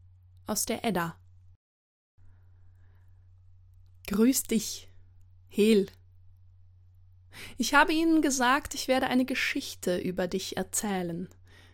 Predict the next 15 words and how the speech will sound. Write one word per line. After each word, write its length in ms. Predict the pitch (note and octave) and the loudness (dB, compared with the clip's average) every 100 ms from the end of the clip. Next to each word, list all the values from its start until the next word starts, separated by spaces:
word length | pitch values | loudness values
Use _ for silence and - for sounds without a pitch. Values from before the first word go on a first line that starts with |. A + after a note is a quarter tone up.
| - - - | -20 -6 2
Aber 600 | G3 F#3+ F#3+ F#3+ F#3+ - - - - | 4 4 2 2 -2 -6 -16 -20 -12
wie? 520 | F3+ F#3+ B3 G#3+ - - - - - - - - - - - - _ - - - - - - - _ | -2 2 2 0 -6 -14 -20 -20 -20 -20 -20 -20 -20 -20 -20 -20 _ -20 -20 -20 -20 -20 -20 -20 _
Wie 160 | B3+ D#4 | 4 6
so 220 | F#4+ - | 6 4
oft, 360 | F4 - - - | 2 0 -6 0
wenn 160 | G3+ | 2
ich 120 | A#3+ B3+ | 4 4
mich 180 | B3+ | 2
auf 100 | A3+ | 0
die 100 | - | 0
Spuren 800 | C#4 - - E4 G#4 G4+ F#4 F#4 | -2 -2 -2 0 2 2 2 2
der 140 | B3+ A#3 | 2 0
großen 680 | G#3+ A#3+ F#4+ - E4+ D#4+ | 0 0 0 -2 -2 -2
Göttin 640 | - D4 - - F#3+ F#3 F#3 | 0 -2 -4 -4 -2 0 0
begebe, 500 | F#3 F#3+ G#3+ B3 | -2 -2 0 2